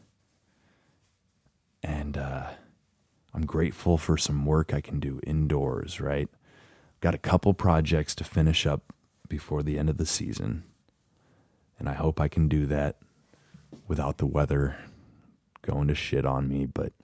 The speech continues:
we'll get it done, right? We'll get it done.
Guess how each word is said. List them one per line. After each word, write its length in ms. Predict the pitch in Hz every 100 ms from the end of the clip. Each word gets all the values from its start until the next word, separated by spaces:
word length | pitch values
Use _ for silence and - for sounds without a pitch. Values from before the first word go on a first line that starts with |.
| -
we'll 100 | 78
get 180 | 87
it 160 | 95 82
done, 400 | 95 90 60 50
right? 340 | - 69 73 76 -
We'll 100 | 80
get 160 | 85
it 140 | 87 -
done. 460 | 85 82 85 82